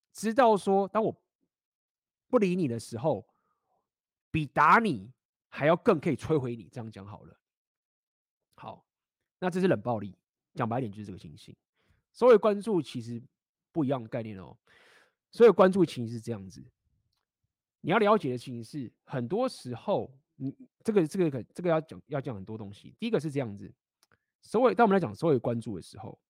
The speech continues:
你要了解，第一个是，首先，它是一个你一开始在收回关注之前，你就会先给妹子很大的价值了。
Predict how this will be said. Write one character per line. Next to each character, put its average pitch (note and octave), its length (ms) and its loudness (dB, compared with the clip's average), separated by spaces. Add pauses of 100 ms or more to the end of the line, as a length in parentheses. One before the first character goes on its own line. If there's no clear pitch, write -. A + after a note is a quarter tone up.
(260)
你 C3 100 -6
要 F3 60 2
了 B2 200 0
解， - 260 -12 (200)
第 F#3+ 120 -4
一 A3 60 -2
个 D#3+ 160 0
是， C3 260 -8 (1160)
首 G#2+ 200 -8
先， C#3 320 -2 (720)
它 F#3+ 220 4
是 G3+ 220 -2
一 F3+ 80 4
个 D3+ 200 4 (280)
你 - 180 -8
一 G3 80 -10
开 A3+ 340 2
始 - 200 -8
在 D#3 100 0
收 D#3 120 0
回 B2+ 40 2
关 C#3+ 180 0
注 - 60 -12
之 G#3+ 220 -6
前， F#2+ 440 -10 (600)
你 A#2+ 160 -10
就 G3 160 2
会 G#3 180 4
先 F#3 280 0
给 G#2+ 280 -6 (240)
妹 D3+ 360 0
子 G2+ 340 -14
很 - 140 -10
大 D#3 160 2
的 A2+ 60 -4
价 G#2+ 260 -6
值 - 220 -20
了。 - 140 -20